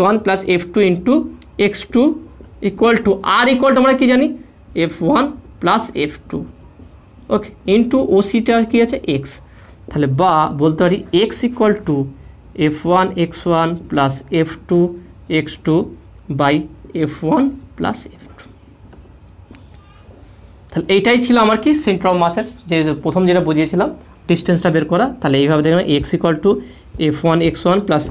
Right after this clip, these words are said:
এফ টু এক্স two by এফ one plus এফ টু। এটা হচ্ছে কি যে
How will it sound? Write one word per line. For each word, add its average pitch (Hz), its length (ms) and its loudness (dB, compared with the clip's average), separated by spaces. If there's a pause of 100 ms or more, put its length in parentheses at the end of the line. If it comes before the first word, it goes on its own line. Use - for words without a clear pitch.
এফ 151 160 0
টু - 40 -2 (100)
এক্স 151 160 -6
two 202 60 0 (120)
by 180 100 2 (140)
এফ 143 120 -2
one 147 200 2
plus 180 140 0 (120)
এফ - 160 -4
টু। 151 80 -6 (520)
এটা 175 160 0
হচ্ছে 185 240 0
কি 233 80 2 (600)
যে 165 100 2